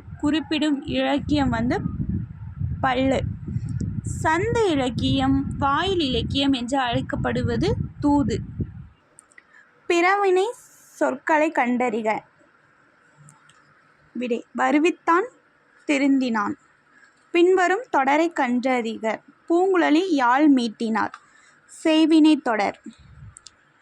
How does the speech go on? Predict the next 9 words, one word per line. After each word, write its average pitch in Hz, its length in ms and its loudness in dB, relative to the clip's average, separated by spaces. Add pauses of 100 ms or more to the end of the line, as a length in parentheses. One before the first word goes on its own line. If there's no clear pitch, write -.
(220)
விடைக்கேற்ற 349 760 0
வினா 277 400 2
அமைத்தல். 220 500 -4 (540)
அறிவியல், 359 800 2
வணிக 285 460 0
அறிவியல் 277 500 2
முதலீட்டை 262 420 2 (120)
பெருக்குவதற்காக 247 1040 0 (120)
பொருட்கள் 294 720 0